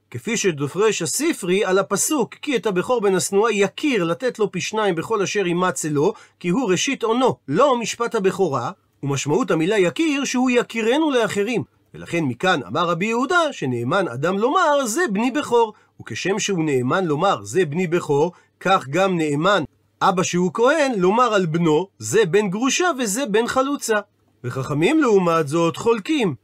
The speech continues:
לגבי נאמנות האבא הכהן לומר על בנו שהוא בן גרושה או חלוצה, והם אומרים שבמקרה כזה אינו נאמן. ציטוט מהמשנה, אבא שאול היה קורא לשטוקי בדוקי.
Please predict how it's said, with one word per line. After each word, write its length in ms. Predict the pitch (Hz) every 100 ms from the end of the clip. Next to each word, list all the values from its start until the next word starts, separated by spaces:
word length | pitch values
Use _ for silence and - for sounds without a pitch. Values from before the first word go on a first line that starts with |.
| _ _
לגבי 380 | 135 160 220 254
נאמנות 540 | 226 214 214 247 247
האבא 340 | 220 220 208 202
הכהן 360 | 180 220 220
לומר 300 | 196 220 226
על 100 | 196
בנו 360 | 175 190 240 226
שהוא 200 | - 196
בן 200 | 196 196
גרושה 360 | 180 185 220 196
או 100 | 160
חלוצה, 580 | 170 160 147 147 123 175 - _ -
והם 260 | 113 170
אומרים 280 | 180 180 220
שבמקרה 580 | 190 135 123 127 170 208
כזה 260 | 254 254 349 320 311
אינו 240 | 277 226
נאמן. 420 | 240 254 233 135 87 _ _ _
ציטוט 320 | - 247 339 262
מהמשנה, 640 | 240 202 175 - 147 165 160
אבא 240 | 190 170
שאול 400 | 151 180 254 190
היה 240 | 156 190
קורא 260 | 202 175 226
לשטוקי 680 | 185 175 - 370 277 277 208
בדוקי. 580 | 190 175 226 - 220